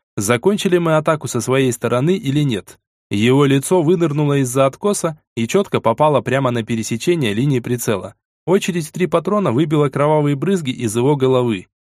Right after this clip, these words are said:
Я едва успел спрятаться, когда по нам снова ударила длинная очередь. На этот раз она сопровождалась криком. Как только она утихла, в бой вступила Ольга. Она из глубины помещения трижды вдавила спуск,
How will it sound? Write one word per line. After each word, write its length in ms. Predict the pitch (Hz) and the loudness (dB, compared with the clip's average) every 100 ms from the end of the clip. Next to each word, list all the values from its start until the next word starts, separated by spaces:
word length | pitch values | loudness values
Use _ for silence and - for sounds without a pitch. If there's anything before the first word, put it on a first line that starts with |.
| _ _ | _ _
Я 240 | 101 104 120 | -4 0 0
едва 300 | 117 135 160 | 2 2 2
успел 320 | 151 - 160 | 2 0 -2
спрятаться, 500 | - 175 160 - 101 | -2 -4 -4 -6 -6
когда 300 | 107 110 117 | -4 0 0
по 120 | 107 | 0
нам 200 | 127 143 | 0 -2
снова 400 | - 143 180 160 | -2 -2 0 0
ударила 400 | 117 127 127 107 | 2 2 2 0
длинная 440 | 95 113 120 113 113 | -2 -4 -2 0 0
очередь. 560 | 113 - - - - _ _ _ | -2 -4 -12 -16 -20 _ _ _
На 140 | 104 117 | -2 0
этот 280 | 135 117 120 | 2 0 0
раз 220 | 160 - | 0 0
она 200 | 107 143 | 0 -2
сопровождалась 720 | - 113 110 95 120 123 117 | -2 0 0 0 0 0 -2
криком. 420 | - 131 - 92 _ _ _ _ | -4 -6 -8 -14 _ _ _ _
Как 200 | 120 120 | -2 0
только 300 | 202 214 - | 0 0 0
она 180 | 160 165 | 2 2
утихла, 520 | 160 160 226 196 185 _ _ | 0 -2 -4 -4 -6 _ _
в 160 | 113 107 | -6 0
бой 180 | 196 | 0
вступила 440 | 196 - 113 151 139 | 2 -4 -2 2 4
Ольга. 420 | 131 104 98 95 _ _ _ | 2 2 -4 -16 _ _ _
Она 300 | 101 110 143 | -2 0 2
из 120 | 143 123 | 0 0
глубины 400 | 135 135 147 143 | -2 0 0 0
помещения 680 | 131 131 - 185 160 98 | -2 -2 0 0 0 -2
трижды 440 | - 190 220 175 175 | -2 0 0 2 0
вдавила 400 | 151 170 170 156 | 2 2 2 0
спуск, 440 | - 214 - | -2 -6 -6